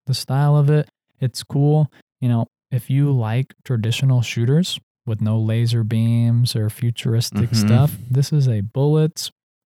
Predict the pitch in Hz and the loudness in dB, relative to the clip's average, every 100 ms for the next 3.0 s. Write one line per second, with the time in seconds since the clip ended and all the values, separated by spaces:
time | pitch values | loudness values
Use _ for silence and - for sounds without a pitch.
0 | _ - 131 139 - 143 139 139 127 139 | _ -2 0 2 2 0 2 2 2 0
1 | 143 147 131 135 147 143 139 139 147 143 | 0 0 0 0 0 0 0 0 0 0
2 | - _ _ _ _ 127 117 107 104 120 | -2 _ _ _ _ -4 0 0 0 -2